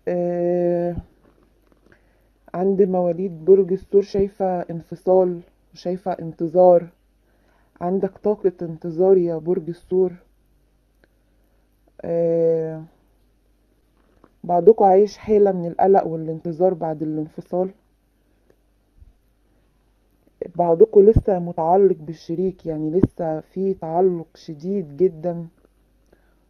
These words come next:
وده سبب الانتظار اللي انت فيه، يعني لسه بتحبه ولسه مستنيه يرجع، يعني رغم انك مش بتظهر ده،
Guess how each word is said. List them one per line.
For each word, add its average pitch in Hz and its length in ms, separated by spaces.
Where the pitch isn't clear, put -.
وده 175 200
سبب 180 380
الانتظار 165 640
اللي 165 220
انت 180 200
فيه، 190 380
يعني 165 220
لسه 190 300
بتحبه 170 520
ولسه 175 420
مستنيه 170 640
يرجع، 170 340
يعني 165 240
رغم 175 240
انك 180 280
مش 170 140
بتظهر 196 540
ده، 165 180